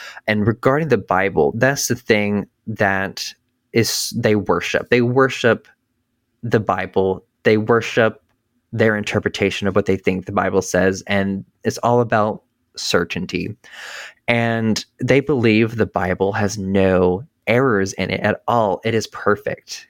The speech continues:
completely. And then s-, those are some kind of the core teachings of it. And I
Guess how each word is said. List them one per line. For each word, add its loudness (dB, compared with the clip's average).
completely. 0
And 2
then 4
s-, -2
those 2
are -2
some 2
kind 2
of -8
the 0
core 2
teachings 0
of 0
it. 0
And 0
I 0